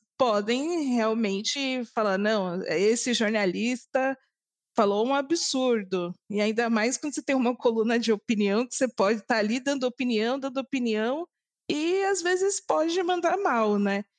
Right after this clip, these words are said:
Então, eu, eu tenho esse receio, eu fico preocupada. E justamente esse receio faz com que eu preste muito atenção no, nas coisas que eu tô escrevendo e n-,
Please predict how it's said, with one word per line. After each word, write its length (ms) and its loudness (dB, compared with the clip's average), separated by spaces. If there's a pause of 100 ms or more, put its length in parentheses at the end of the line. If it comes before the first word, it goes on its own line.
(320)
Então, 1200 2
eu, 300 2
eu 200 2
tenho 280 0
esse 240 0
receio, 640 0 (200)
eu 180 2
fico 840 0
preocupada. 960 0 (540)
E 480 0
justamente 720 -2
esse 200 0
receio 520 0
faz 280 -2
com 140 -4
que 80 -4
eu 60 -2
preste 500 0 (420)
muito 360 2
atenção 680 -2
no, 380 -2
nas 320 -2
coisas 260 -4
que 80 -6
eu 40 -2
tô 100 -4
escrevendo 600 -2 (220)
e 60 -2
n-, 200 -2